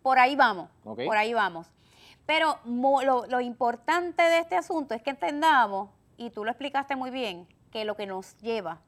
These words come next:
Speaker 1: a hacer, a lograr cosas extraordinarias en nuestra vida, ¿qué
Speaker 2: Sí.
Speaker 1: es? La disciplina.
Speaker 2: De acuerdo.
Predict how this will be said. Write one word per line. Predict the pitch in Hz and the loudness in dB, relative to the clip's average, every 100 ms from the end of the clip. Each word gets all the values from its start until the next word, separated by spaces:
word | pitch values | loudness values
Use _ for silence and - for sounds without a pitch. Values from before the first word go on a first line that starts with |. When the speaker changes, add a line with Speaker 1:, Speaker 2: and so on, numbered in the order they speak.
| _ _ _ - - - | _ _ _ -20 -8 -2
Speaker 1:
a | 214 | -2
hacer, | - 262 277 | 0 -2 4
a | 247 | 4
lograr | 233 214 240 320 - _ _ _ _ _ | 4 2 4 4 2 _ _ _ _ _
cosas | 277 277 320 302 | -4 0 0 -2
extraordinarias | 247 _ 277 269 262 262 262 254 247 233 233 294 330 330 330 | -6 _ -2 4 6 6 4 0 -8 -6 -2 -2 0 0 0
en | 285 | -2
nuestra | 277 285 277 | -6 0 2
vida, | 330 349 226 170 - _ _ - | 2 0 0 -2 -4 _ _ 0
¿qué | 285 330 | 4 6
Speaker 2:
Sí. | 494 | 4
Speaker 1:
es? | - - _ _ _ _ _ - - _ | 0 -20 _ _ _ _ _ -20 -20 _
La | 240 | -2
disciplina. | 240 240 214 208 196 240 - | -2 -2 -8 -8 -10 -12 -14
Speaker 2:
De | 104 | -12
acuerdo. | - 123 104 | -8 -8 -8